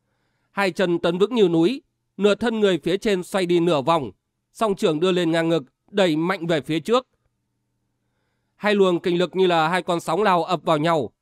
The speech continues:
phát ra một tiếng nổ ầm khủng khiếp. Phi xoa thánh thủ Lữ Vô Cửu hự một tiếng, hoảng hốt thu trường bay ngược về phía sau. Cô Yến La Hán bật lên tiếng cười, trường thế không ngừng biến đổi,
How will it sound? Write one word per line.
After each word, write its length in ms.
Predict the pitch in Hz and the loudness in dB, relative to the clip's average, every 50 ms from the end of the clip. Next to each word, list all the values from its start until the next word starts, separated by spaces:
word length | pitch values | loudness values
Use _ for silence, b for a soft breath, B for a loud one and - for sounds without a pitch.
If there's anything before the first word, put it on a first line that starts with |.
| _ _ _ | _ _ _
phát 160 | - 269 285 233 | -4 -4 -2 0
ra 180 | 226 208 202 | 0 2 2
một 220 | 185 180 175 - - | 2 0 -2 -2 0
tiếng 260 | 170 175 196 254 269 | 0 0 0 0 2
nổ 160 | 233 180 156 | 2 2 2
ầm 340 | 147 - - 185 185 160 147 | 0 -2 -2 0 0 0 0
khủng 200 | - 190 151 120 | 0 0 0 0
khiếp. 200 | - 190 233 254 - _ _ _ _ _ _ _ _ _ _ _ _ _ _ _ _ _ _ _ _ _ _ _ _ _ _ _ _ _ _ _ - | 0 -2 -2 -2 -2 _ _ _ _ _ _ _ _ _ _ _ _ _ _ _ _ _ _ _ _ _ _ _ _ _ _ _ _ _ _ _ -4
Phi 160 | 214 214 190 | -2 -2 -2
xoa 280 | - 202 185 180 175 | -2 0 0 0 0
thánh 260 | 175 - 160 180 233 240 | 0 -2 -4 -6 -2 0
thủ 220 | 226 202 156 143 | 2 2 2 2
Lữ 180 | 147 180 240 254 | 2 0 2 2
Vô 160 | 226 202 170 | 2 2 2
Cửu 300 | - 185 165 143 135 127 | 2 -2 -2 -2 -2 0
hự 160 | 147 214 214 | 0 0 2
một 200 | 170 170 165 - | 2 0 -2 -2
tiếng, 300 | - 151 156 175 240 285 - _ _ _ _ _ _ _ | -2 -2 0 0 -2 -4 -8 _ _ _ _ _ _ _
hoảng 260 | - 214 190 165 170 | -4 -2 -2 0 0
hốt 160 | 208 285 - - _ _ - | 0 0 -2 -4 _ _ -2
thu 180 | 220 226 214 | -2 0 0
trường 380 | - - 214 170 151 156 196 196 | 0 0 0 0 0 -2 -4 -2
bay 160 | 185 180 170 | -2 0 2
ngược 240 | 170 185 190 170 143 | 2 2 0 0 0
về 140 | 170 160 131 | -2 -2 -2
phía 200 | - 156 165 170 | -2 -4 -4 -2
sau. 300 | - 190 175 147 107 - _ _ _ _ _ _ _ _ _ _ _ _ _ _ _ _ _ _ _ _ _ _ _ _ _ _ _ _ _ _ _ | -2 -2 -2 -2 -4 -6 _ _ _ _ _ _ _ _ _ _ _ _ _ _ _ _ _ _ _ _ _ _ _ _ _ _ _ _ _ _ _
Cô 120 | - 196 185 | 0 0 2
Yến 200 | 175 170 160 165 | 2 2 2 2
La 180 | 185 185 175 | 0 0 0
Hán 320 | 170 165 160 190 254 247 220 | 0 0 -2 -2 -2 -2 -2
bật 140 | 196 160 | -2 0
lên 160 | 165 175 170 143 | 0 -2 -2 -2
tiếng 220 | - 160 170 196 | -2 -4 -4 -2
cười, 320 | 202 202 180 160 131 95 - _ _ _ _ _ _ | 0 0 0 0 -2 -4 -8 _ _ _ _ _ _
trường 220 | - 185 190 180 170 | 0 0 0 0 0
thế 240 | 175 170 175 226 | -2 0 0 0
không 200 | 226 - 233 214 | 0 0 0 0
ngừng 180 | 196 170 147 139 | 0 0 0 -2
biến 180 | 151 156 208 240 | -2 -2 0 0
đổi, 280 | 226 185 151 117 - | 0 0 0 -2 -6